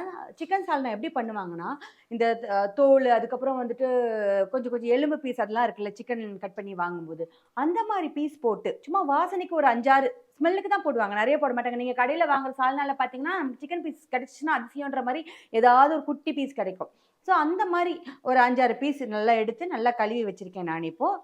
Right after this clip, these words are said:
அஹ், பாருங்க, தோல், தோல், இந்த எலும்பு, இந்த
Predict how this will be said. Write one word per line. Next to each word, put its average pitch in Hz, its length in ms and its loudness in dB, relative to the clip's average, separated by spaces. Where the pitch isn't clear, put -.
அஹ், 214 180 0
பாருங்க, 214 240 -2
தோல், 240 220 4
தோல், 214 260 2
இந்த 202 100 -8
எலும்பு, 208 340 -2
இந்த 240 100 -2